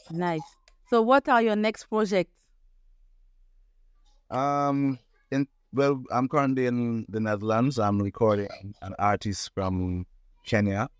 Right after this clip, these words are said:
Speaker 1: Mm-hmm.
Speaker 2: called Black Omolo. She does dub and reggae music. Um, I have some projects coming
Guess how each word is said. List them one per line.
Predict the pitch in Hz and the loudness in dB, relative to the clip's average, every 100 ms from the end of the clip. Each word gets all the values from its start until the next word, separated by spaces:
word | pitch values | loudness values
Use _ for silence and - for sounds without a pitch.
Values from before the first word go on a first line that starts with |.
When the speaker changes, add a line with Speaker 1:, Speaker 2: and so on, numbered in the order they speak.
| _ - | _ -8
Speaker 1:
Mm-hmm. | 160 156 180 | -4 -2 0
Speaker 2:
called | 104 98 87 87 | 2 2 2 0
Black | 98 92 | -2 0
Omolo. | 95 98 98 104 123 _ _ _ _ _ | -2 -2 0 -2 -4 _ _ _ _ _
She | - 92 | -4 0
does | 92 90 - | 2 2 0
dub | 98 92 | 0 0
and | 92 | 0
reggae | 92 90 90 | 2 0 0
music. | 95 92 101 120 - | 0 0 0 -2 -4
Um, | 92 90 87 87 87 | -4 -2 -2 -2 -4
I | 87 | -4
have | 98 98 92 | -2 -2 -4
some | - 101 98 95 | -4 0 0 0
projects | - 107 98 - - 101 95 - - | 2 2 2 -8 -6 -2 -2 -2 -10
coming | - 101 98 | -4 -2 -2